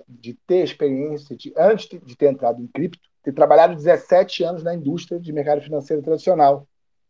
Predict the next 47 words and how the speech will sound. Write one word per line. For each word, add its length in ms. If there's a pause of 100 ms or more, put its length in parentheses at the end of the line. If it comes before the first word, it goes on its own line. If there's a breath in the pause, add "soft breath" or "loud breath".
(200)
Inclui 680 (380)
o 120
Banco 360
B 100
S, 580
inclui 540 (180)
o 60
Deutsche 300
Bank. 280 (380)
Então, 260
eu 80
conheço 360
bastante 440
por, 220 (400)
por 160
trás 320
dessas 240
operações. 680 (540)
A 40
gente 240
pode 220
chegar 200
lá 80
daqui 160
a 40
pouco. 360 (720)
Mas 200
acho 140
que 80
o 40
recado 260
principal 460
que 80
eu 40
queria 180
dar, 280 (300)
escutando 560
aí 100
o 60
que 100
eu 100
vi 160
o 240
Manhattan 640
falando, 300
por 160
exemplo, 460